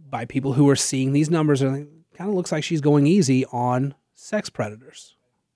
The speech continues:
child predators in particular. So he's raising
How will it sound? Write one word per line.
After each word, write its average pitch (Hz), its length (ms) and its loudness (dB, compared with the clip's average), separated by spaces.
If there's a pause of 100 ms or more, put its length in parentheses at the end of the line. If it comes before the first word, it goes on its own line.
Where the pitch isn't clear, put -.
(120)
child 156 320 -2
predators 127 440 -4
in 127 100 -2
particular. - 480 -8 (1300)
So - 160 4
he's 175 240 6
raising 143 720 2